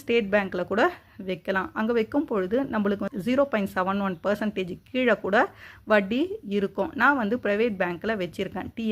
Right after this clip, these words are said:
எம் பி பேங்க்ல. டி எம் பி பேங்க்ல வட்டி பார்த்தீங்கன்னா நகைக்கு ஜீரோ பாயிண்ட் செவன் ஒன்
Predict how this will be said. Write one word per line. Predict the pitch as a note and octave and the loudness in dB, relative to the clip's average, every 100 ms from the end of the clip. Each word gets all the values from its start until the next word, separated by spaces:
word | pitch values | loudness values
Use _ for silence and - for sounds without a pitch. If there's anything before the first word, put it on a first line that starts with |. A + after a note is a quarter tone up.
| G3 | 0
எம் | F3+ | -2
பி | E3 | -4
பேங்க்ல. | F#3 E3+ F3+ F#3 | -6 -6 -6 -6
டி | - B3+ | -2 0
எம் | B3 G#3 | 2 0
பி | F#3 | -2
பேங்க்ல | F3 E3+ F3+ | -4 -4 -4
வட்டி | F3 F3 A3 | -2 -2 -4
பார்த்தீங்கன்னா | F#3+ D#3+ F#3 F#3 F3+ | -4 -6 -6 -4 -2
நகைக்கு | F3 F#3 G#3 A3+ D4 - - - - A3 | 0 0 2 2 0 -2 -16 -18 -4 2
ஜீரோ | D4 D4 - - - | 4 4 0 -14 0
பாயிண்ட் | G3 G3+ G#3+ - | 0 2 -4 -4
செவன் | G3 G3 G3 | -2 0 -2
ஒன் | F#3 | -2